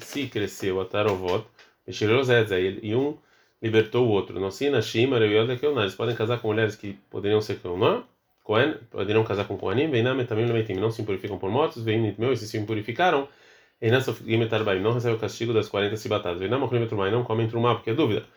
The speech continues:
Vem Machlui, se comeram, Einan, Meshalim, Keren, Vechomet. Eles não pagam o valor e mais um quinto. Vem Veinam, porque não agora, eles não dividem, é, a Trumá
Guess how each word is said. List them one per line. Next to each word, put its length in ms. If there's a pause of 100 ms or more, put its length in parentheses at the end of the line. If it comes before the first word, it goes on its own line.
(360)
Vem 100
Machlui, 280
se 100
comeram, 400
Einan, 160
Meshalim, 360
Keren, 200
Vechomet. 320
Eles 120
não 120
pagam 300
o 40
valor 300
e 60
mais 200
um 120
quinto. 340 (420)
Vem 120
Veinam, 160
porque 200
não 120
agora, 360
eles 200
não 100
dividem, 540 (420)
é, 300
a 100
Trumá 480